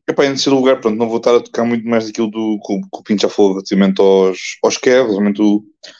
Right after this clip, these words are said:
Donovan Mitchell e o, e o Jared Allen podem fazer uma boa dupla, pronto, muito, muita da carga acaba por ir muitas vezes para cima do, do Donovan Mitchell, como o Pinto já, já o mencionou,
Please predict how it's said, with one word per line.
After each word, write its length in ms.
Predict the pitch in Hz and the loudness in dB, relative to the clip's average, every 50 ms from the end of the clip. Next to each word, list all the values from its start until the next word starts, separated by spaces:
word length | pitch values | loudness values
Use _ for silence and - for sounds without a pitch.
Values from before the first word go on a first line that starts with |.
| _ _ _ _ _ _ _ | _ _ _ _ _ _ _
Donovan 240 | - 107 110 107 110 | 0 0 2 4 4
Mitchell 360 | 113 117 107 110 - 117 110 | 4 2 2 0 0 2 4
e 60 | 110 110 | 4 4
o, 240 | 110 113 117 101 - | 4 4 2 2 2
e 80 | 110 | 0
o 60 | 104 - | 2 2
Jared 200 | 123 117 110 120 | 2 2 2 0
Allen 140 | 120 113 | -2 -2
podem 160 | 101 120 117 - | -2 -2 -2 -2
fazer 180 | - 120 117 | -2 -2 0
uma 120 | 117 113 110 | -2 -2 -2
boa 220 | 107 110 120 123 | 2 2 2 4
dupla, 380 | 135 151 147 139 139 123 110 98 | 4 2 2 2 0 -2 -2 0
pronto, 240 | - 113 110 107 - 95 90 - _ _ _ _ | -2 -2 -2 -2 -6 -14 -18 -18 _ _ _ _
muito, 340 | 92 95 95 95 95 98 101 | -2 0 2 2 0 -2 -4
muita 320 | 98 110 110 104 92 117 101 | -2 0 0 2 2 2 2
da 120 | 101 101 | 2 2
carga 360 | - - 104 101 98 95 98 | 2 2 2 2 2 2 0
acaba 280 | 95 - 104 101 98 95 | 0 0 0 0 0 0
por 160 | - 110 110 | -2 -2 -2
ir 60 | 104 | -2
muitas 180 | 101 104 107 101 | -2 -2 -4 0
vezes 200 | 101 104 98 - | 0 0 -2 -2
para 120 | - 107 | -4 -4
cima 260 | - - 110 107 107 | -4 -2 0 0 0
do, 580 | 101 101 107 107 110 110 107 107 107 107 107 - - _ _ _ _ _ _ _ _ _ _ | 2 4 2 2 2 2 2 2 2 0 -2 -4 -8 _ _ _ _ _ _ _ _ _ _
do 160 | - 104 123 | -2 0 2
Donovan 280 | 117 123 123 120 120 120 | 2 2 2 2 2 0
Mitchell, 240 | 131 127 - 127 | 0 0 -2 -2
como 180 | 120 123 123 123 | -2 2 2 2
o 100 | 120 123 | 2 2
Pinto 200 | 123 127 120 - | 0 0 0 2
já, 300 | 131 123 123 123 120 - | 2 2 2 2 0 0
já 120 | 107 123 | 0 0
o 40 | 123 | 2
mencionou, 720 | 123 123 127 120 - - 127 127 139 143 151 143 - - | 2 2 0 0 0 0 2 4 4 4 4 2 0 -4